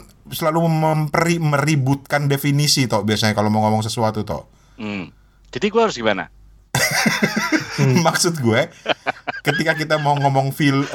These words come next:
Speaker 1: buku yang diadaptasi jadi film,
Speaker 2: Film.
Speaker 1: apa yang, yang ada di pikiran lu dulu deh, yang, yang, yang lu kan paling jago kalau urusan, pokoknya urusan soal definisi kita kasih Toto aja deh.
Speaker 2: Hmm,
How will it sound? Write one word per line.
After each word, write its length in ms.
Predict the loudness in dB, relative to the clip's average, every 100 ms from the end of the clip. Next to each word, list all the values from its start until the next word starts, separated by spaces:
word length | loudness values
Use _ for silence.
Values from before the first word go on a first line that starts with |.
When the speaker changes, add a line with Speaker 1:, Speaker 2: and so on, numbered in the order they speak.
| -6
Speaker 1:
buku 420 | 0 0 0 0
yang 180 | 2 2
diadaptasi 600 | 2 2 2 2 0 0
jadi 240 | 0 0 0
film, 400 | 0 0 0 -2
Speaker 2:
Film. 400 | -2 0 0 -4 _ _ _ _ -2
Speaker 1:
apa 240 | 0 2
yang, 180 | 2 0 -2
yang 220 | 0 0 2
ada 240 | 0 0
di 160 | 0 -2
pikiran 480 | -4 -2 2 2
lu 160 | 2 0
dulu 240 | 0 -2
deh, 160 | -2 -4
yang, 240 | -4 -4
yang, 240 | 0 0 0
yang 260 | 0 -2 -2 -8 -14 -8
lu 180 | -4
kan 180 | 0 2
paling 200 | 2 2
jago 380 | 2 2 2 -4 -2
kalau 340 | 0 2 0
urusan, 320 | 0 -2 -2
pokoknya 300 | -4 -2 0
urusan 320 | 0 0 0 2
soal 160 | 2
definisi 480 | 2 2 2 0 -2
kita 160 | -2 -2
kasih 220 | -2 -2
Toto 260 | -4 -2
aja 160 | -2 -2
deh. 140 | -4 -8 _ -8
Speaker 2:
Hmm, 260 | -6 -6